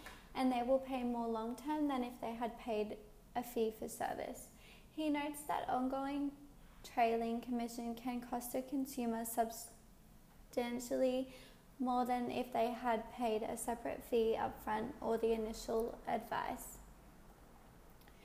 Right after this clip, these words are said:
Transparency. A further argument made in the Consumer Law Action Centre submission following Mister, uh, Talbridge's interim report was the lack of transparency of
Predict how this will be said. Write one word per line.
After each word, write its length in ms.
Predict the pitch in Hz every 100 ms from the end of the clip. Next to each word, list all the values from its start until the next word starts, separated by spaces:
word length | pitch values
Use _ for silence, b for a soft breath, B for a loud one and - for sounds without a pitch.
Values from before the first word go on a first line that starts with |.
| B B -
Transparency. 960 | 302 277 269 247 226 226 240 - - - B B B - 294
A 80 |
further 360 | 285 294 277 330 -
argument 500 | 277 262 254 247 269
made 300 | 233 233 233
in 160 | 240
the 100 | 240 240
Consumer 640 | 254 240 - 247 240 285 294
Law 420 | 247 226 226 - -
Action 540 | 240 233 - 254 247
Centre 480 | 247 233 226 247 240
submission 640 | 240 - 226 233 233 277 302
following 540 | 269 247 240 233 226
Mister, 420 | 226 - - - - B B B B - - - - - -
uh, 340 | 240 226 - - - -
Talbridge's 800 | - 240 233 233 226 226 226 226 - - - -
interim 840 | 240 233 - 247 240 233 240 247 254
report 580 | 247 - 254 233 240 - B B B B -
was 220 | 254 247
the 140 | 262
lack 300 | 247 240 247
of 180 | 302 302
transparency 960 | - 269 262 240 220 226 226 233 226 -
of 280 | 226 220